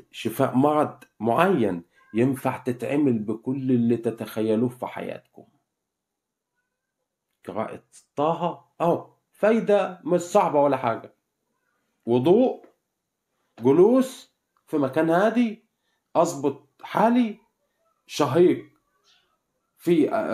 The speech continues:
آه، سورة طه، ثم زفير، واحد بس، بذكاء كده، اكتم النفس ثواني،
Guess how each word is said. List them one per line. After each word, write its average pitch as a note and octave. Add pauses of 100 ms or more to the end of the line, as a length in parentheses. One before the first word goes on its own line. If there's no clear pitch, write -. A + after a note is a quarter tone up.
(160)
آه، G#2+
سورة D#3
طه، G#3+ (640)
ثم F3
زفير، G3+ (600)
واحد C#3+
بس، - (220)
بذكاء C3
كده، C3+ (460)
اكتم D3+
النفس E3+
ثواني، G#2+